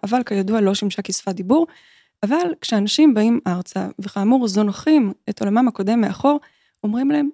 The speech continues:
"מהיום תדברו עברית." ואנשים בצדק לא ממהרים לוותר על שפת אימם. שפה היא כידוע לא רק אמצעי תקשורת, אלא גם, אה, תרבות, כפי שאמרת, ויש ספרות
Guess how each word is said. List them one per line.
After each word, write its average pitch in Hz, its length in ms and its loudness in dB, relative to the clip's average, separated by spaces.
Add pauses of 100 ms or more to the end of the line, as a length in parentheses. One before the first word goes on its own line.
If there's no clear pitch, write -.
"מהיום 220 580 0
תדברו 226 340 0
עברית." 233 340 -2 (340)
ואנשים 330 440 4
בצדק 185 560 -2
לא 226 160 4
ממהרים 247 400 4
לוותר 214 300 0
על 226 140 2
שפת - 340 -4
אימם. 175 300 0 (360)
שפה 220 280 -4
היא 226 140 0
כידוע 185 360 -2
לא 202 80 2
רק 220 160 0
אמצעי 208 260 -2
תקשורת, 180 600 -4 (440)
אלא 190 160 -2
גם, 214 280 0
אה, 226 100 2
תרבות, 294 380 -2
כפי - 200 -8
שאמרת, 214 460 0 (420)
ויש 175 240 -4
ספרות 302 400 -2